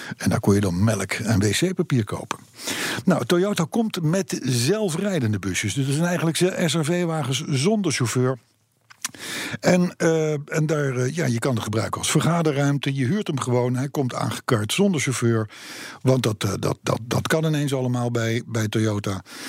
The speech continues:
<clears throat> En vervolgens, eh, doe je daar je ding. Ehm, het is een oud idee. Het, eh,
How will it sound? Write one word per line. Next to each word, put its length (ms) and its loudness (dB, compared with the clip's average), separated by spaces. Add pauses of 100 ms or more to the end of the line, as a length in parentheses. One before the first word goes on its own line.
(120)
<clears throat> 720 0
En 300 2
vervolgens, 640 0
eh, 380 0
doe 160 2
je 80 2
daar 320 -4
je 180 0
ding. 360 -2 (440)
Ehm, 440 2 (420)
het 140 4
is 100 6
een 60 4
oud 180 0
idee. 380 0 (460)
Het, 280 2
eh, 260 4